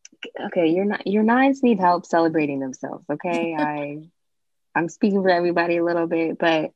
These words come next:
Speaker 1: um, and this, maybe this is not true of all nines. Um, this, this is slightly unrelated, but I have such a hard time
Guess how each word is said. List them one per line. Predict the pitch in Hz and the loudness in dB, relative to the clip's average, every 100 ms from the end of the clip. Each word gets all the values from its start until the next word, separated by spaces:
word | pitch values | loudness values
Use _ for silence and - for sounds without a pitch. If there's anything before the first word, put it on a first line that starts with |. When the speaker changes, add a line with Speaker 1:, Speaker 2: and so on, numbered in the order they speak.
| - | 2
Speaker 1:
um, | 160 156 151 147 147 139 139 - | 4 6 4 2 -2 -6 -10 -12
and | 147 | -8
this, | 160 160 - | -8 -8 -4
maybe | 165 165 165 | -2 0 0
this | 170 | -2
is | 165 | -4
not | 170 156 | -4 -2
true | 190 | -4
of | 170 - | -2 -2
all | 160 175 | 0 0
nines. | 185 170 165 160 160 - _ - - _ _ _ - | -2 -4 -4 -4 -8 -12 _ -20 -20 _ _ _ 0
Um, | 170 170 165 156 151 147 143 - _ _ - | 4 4 2 -2 -4 -6 -10 -16 _ _ -2
this, | 180 - | -2 -2
this | 170 180 | -4 -2
is | 185 175 | -2 -2
slightly | 151 139 139 | 0 0 0
unrelated, | 131 127 131 135 135 | -2 -4 -4 -4 -6
but | 170 | -2
I | 190 | 2
have | 202 | 0
such | - 190 | 0 -2
a | 208 | 0
hard | 202 196 | 2 0
time | 175 165 165 170 175 175 | 0 0 0 -2 -6 -10